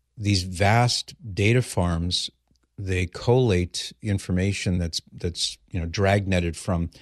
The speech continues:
text messages and emails and voice and all that kind of stuff. And it is, uh, collated by these supercomputers to,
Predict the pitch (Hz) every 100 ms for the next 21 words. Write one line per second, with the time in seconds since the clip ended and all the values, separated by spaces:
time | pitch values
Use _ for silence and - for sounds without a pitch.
0 | - - _ - 110 - 104 80 - 85
1 | 90 87 87 82 82 98 95 87 85 85
2 | 82 - 87 80 90 90 - - 87 67
3 | 101 113 98 82 95 90 - 82 87 -
4 | _ _ _ _ _ 95 92 90 92 104
5 | 95 92 90 87 - 95 90 - 117 110
6 | 98 90 92 92 87 127 - 107 95 -
7 | 92 87 85 - 90 82